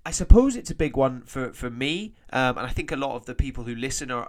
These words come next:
around my sort of age. I turned thirty last August, um, and it's a real state of flux. Uh, it's a time period where your life is changing,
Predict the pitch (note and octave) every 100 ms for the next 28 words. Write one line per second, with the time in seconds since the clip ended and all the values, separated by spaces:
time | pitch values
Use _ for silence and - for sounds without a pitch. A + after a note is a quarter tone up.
0 | B2+ C3+ C#3 C3+ C#3 C3 G#2+ A#2+ - C3
1 | D3 - - - C3+ B2 - B2 A#2+ A#2
2 | A2 G2+ - A#2 B2 C3 - - - _
3 | - A#2 A#2+ A#2+ B2 - _ - D3 -
4 | E3+ G3+ A3 - - D#3+ C3+ - - B2+
5 | - - - - _ - A2+ A2 - -
6 | - C#3 C#3 B2+ B2+ A#2+ A#2+ A#2+ A#2 A#2
7 | A#2+ - A2+ - B2+ C3 B2+ C3+